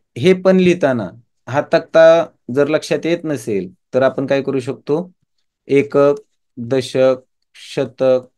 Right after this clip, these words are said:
हजार, दशहजार आणि लक्ष असं लिहू शकतो. आणि चार लाख सांगितले म्हणून लाखाच्या वर चार लिहिले, हजारामध्ये पंधरा आहेत, या दोघांचा एक गट असतो म्हणून या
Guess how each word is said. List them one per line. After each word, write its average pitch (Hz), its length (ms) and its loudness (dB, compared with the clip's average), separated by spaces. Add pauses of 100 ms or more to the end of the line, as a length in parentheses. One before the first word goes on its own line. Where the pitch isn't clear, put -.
(380)
हजार, 123 500 -2 (560)
दशहजार 123 800 -6 (380)
आणि 131 300 -4
लक्ष 165 340 -4 (580)
असं 139 200 -4
लिहू 151 200 -2
शकतो. 110 560 -10 (180)
आणि 113 120 -10
चार 135 280 0
लाख 143 140 -2
सांगितले 143 420 -6
म्हणून 151 400 -8
लाखाच्या 127 480 -2
वर 127 160 -4
चार 123 320 -2
लिहिले, 123 340 -6 (540)
हजारामध्ये 147 560 0
पंधरा 143 400 0
आहेत, 135 340 -2
या 135 120 -6
दोघांचा 139 480 -4
एक 135 120 -2
गट 135 200 -6
असतो 127 240 -6
म्हणून 135 200 -6
या 135 140 -4